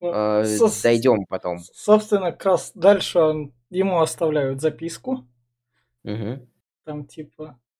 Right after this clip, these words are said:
Speaker 1: не, не, не всё не, а, ещё номер
Speaker 2: Правило
Speaker 1: телефона.
Speaker 2: че-, правило че-,
Speaker 1: Против-,
Speaker 2: правило
Speaker 1: против
Speaker 2: четырёх
Speaker 1: четырёх.
Speaker 2: и
Speaker 1: Да.
Speaker 2: кто шестьдесят седьмой.
Speaker 1: Да, да, оставляют ему две загадки, он такой: "Ладно", и он прячет эту бумажку, и дальше у нас идёт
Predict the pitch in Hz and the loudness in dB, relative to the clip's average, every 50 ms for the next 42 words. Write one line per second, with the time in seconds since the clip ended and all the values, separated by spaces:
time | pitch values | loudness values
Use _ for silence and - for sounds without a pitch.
0 | _ - 175 190 190 214 196 185 185 180 202 - 190 180 175 - - - 202 185 | _ -4 -4 -2 0 0 0 0 0 -2 -4 -4 -4 -4 -4 -6 -4 0 0 0
1 | 170 170 160 - _ _ - 202 190 170 147 131 123 - _ _ - - - - | 0 0 -8 -12 _ _ 4 4 6 6 4 2 -4 -8 _ _ -10 -8 -4 -2
2 | 202 190 185 180 170 165 170 175 175 165 170 165 160 160 160 180 175 156 - - | 0 2 2 4 6 6 8 8 8 10 10 10 8 8 6 0 -2 -2 0 2
3 | 165 180 185 175 165 160 147 135 - - 196 180 156 - - 170 175 165 156 151 | 6 8 8 8 10 8 6 6 4 2 2 2 2 2 2 4 4 6 6 6
4 | 160 139 - - - 160 160 175 233 262 - - - - 185 170 156 - 160 151 | 4 4 2 -2 0 2 6 6 6 6 6 4 -2 0 2 2 2 2 0 0
5 | 170 190 208 208 180 - - 147 - - 160 151 151 - 127 147 139 120 110 101 | 2 4 4 4 2 0 -4 -4 -2 -2 -2 -2 -4 -6 -6 -4 -2 -2 -2 -2
6 | 90 85 - _ _ - 156 143 135 127 117 - _ _ _ - 151 143 131 127 | -4 -6 -12 _ _ -12 -6 -6 -4 -6 -6 -10 _ _ _ -12 -10 -10 -10 -10
7 | 123 - - - - 175 160 156 160 147 131 131 139 143 135 131 139 147 139 135 | -12 -16 -18 -10 -4 -4 0 0 0 -2 -2 -4 -6 -8 -6 -4 -4 -4 -4 -4
8 | 127 131 170 214 233 - - 151 131 131 - - - 131 127 127 147 180 233 240 | -2 0 0 0 0 0 -4 -8 -8 -8 -10 -14 -12 -10 -4 2 4 4 4 4
9 | 220 190 170 151 156 170 - - 131 131 120 - - - _ - 117 _ _ _ | 2 0 -2 -2 -2 -4 -6 -4 -2 -2 -2 -4 -8 -20 _ -20 -20 _ _ _
10 | 135 143 151 180 226 247 247 - - 147 143 156 185 214 220 - 170 147 147 165 | -20 -10 -2 2 2 2 2 0 -2 -2 2 4 2 2 2 -2 -6 -4 -2 -4
11 | 185 180 - - - 151 143 160 175 170 170 | -4 -6 -8 -14 -14 -6 -2 0 0 0 -2